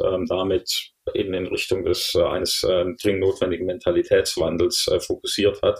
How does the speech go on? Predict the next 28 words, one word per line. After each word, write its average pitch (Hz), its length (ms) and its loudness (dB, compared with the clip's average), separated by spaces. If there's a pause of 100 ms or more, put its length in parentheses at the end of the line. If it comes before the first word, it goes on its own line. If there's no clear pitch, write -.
Auch 110 520 4
sicherlich, 95 640 0
aber 95 460 4
es 90 140 -2
ging 98 240 0
vermutlich - 500 0
eher 95 220 2
in 90 60 -2
Richtung 95 440 -2
Ausrüstung, 90 840 -2 (120)
äh, 87 100 2
Waffensysteme, 92 600 2
Munition 92 520 -2
et - 100 -4
cetera - 300 -2
pp. - 380 -2
Aber 90 280 4
dennoch 107 540 4 (320)
ist - 200 2
das, - 300 6
äh, 104 40 6
eine 95 380 4
Sache, 101 360 4
die 92 200 -2
wir 107 320 4
als, - 480 0
äh, 95 240 6
Soldaten 92 800 2